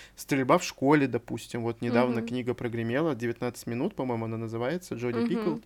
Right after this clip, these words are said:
Speaker 1: Вот, это тоже тема, это, конечно, тема Америки, хотя и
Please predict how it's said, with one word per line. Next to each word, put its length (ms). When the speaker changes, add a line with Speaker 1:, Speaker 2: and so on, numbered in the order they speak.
Speaker 1:
Вот, 280
это 180
тоже 540
тема, 380
это, 160
конечно, 400
тема 300
Америки, 400
хотя 360
и 360